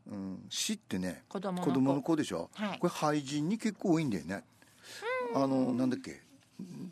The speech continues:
Speaker 1: 水原秋桜子とか、山口清子とか。
Speaker 2: うん。
Speaker 1: ね、
Speaker 2: うん。
Speaker 1: 一方、川柳人は棒が、棒ね。あの、
Speaker 2: あ、坊ちゃんの棒。
Speaker 1: あの、井上健か、ボン、ボン、ボンズの棒というかね、
Speaker 2: はい。
Speaker 1: 棒や。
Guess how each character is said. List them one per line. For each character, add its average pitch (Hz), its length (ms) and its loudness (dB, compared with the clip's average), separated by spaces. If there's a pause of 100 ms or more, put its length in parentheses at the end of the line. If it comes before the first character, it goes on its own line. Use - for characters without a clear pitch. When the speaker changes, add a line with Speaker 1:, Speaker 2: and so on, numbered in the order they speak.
(180)
Speaker 1:
水 120 220 0
原 143 160 2
秋 123 220 -2
桜 123 200 4
子 - 100 -6
と 107 80 -8
か、 - 200 -12
山 120 220 2
口 - 260 -4
清 135 160 2
子 - 80 -6
と 95 80 -8
か。 - 160 -14 (260)
Speaker 2:
う 254 60 4
ん。 226 180 4 (140)
Speaker 1:
ね、 247 100 4
Speaker 2:
う 202 40 2
ん。 - 60 0
Speaker 1:
一 - 140 2
方、 240 180 4 (440)
川 170 140 2
柳 196 180 2
人 202 140 0
は 220 80 6
棒 185 380 0
が、 - 60 -6 (340)
棒 127 200 -6
ね。 - 180 -12 (280)
あ - 60 -10
の、 180 60 -8 (120)
Speaker 2:
あ、 208 120 -6 (100)
坊 196 100 2
ち 196 140 0
ゃ 160 80 2
ん 147 60 -4
の 139 120 -6
棒。 143 300 -8
Speaker 1:
あ 131 100 2
の、 135 100 2
井 127 80 6
上 127 220 6
健 123 180 2
か、 139 100 0
ボ 123 280 2
ン、 151 160 -2
ボ 135 180 0
ン、 131 140 4
ボ 143 140 2
ン 143 80 0
ズ 139 100 -6
の 151 80 0
棒 110 160 -2
と - 120 -8
い - 20 -6
う - 20 -6
か 196 80 -4
ね、 180 60 -2
Speaker 2:
は 170 60 -6
い。 - 40 -10
Speaker 1:
棒 85 160 -12
や。 80 100 -12